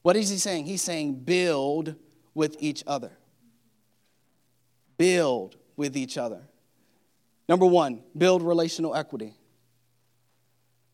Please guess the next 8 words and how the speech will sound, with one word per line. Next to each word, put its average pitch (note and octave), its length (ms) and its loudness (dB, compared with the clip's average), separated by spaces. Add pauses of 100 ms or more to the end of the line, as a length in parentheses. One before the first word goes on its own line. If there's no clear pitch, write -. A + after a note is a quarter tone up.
(1120)
I C3+ 60 -6
got A#2+ 240 -4
you, A2+ 60 -10
babe. G#2+ 240 -8 (440)
Number F3 260 4
two, D#3+ 360 4 (160)
build D#3+ 300 4
trust. - 500 -4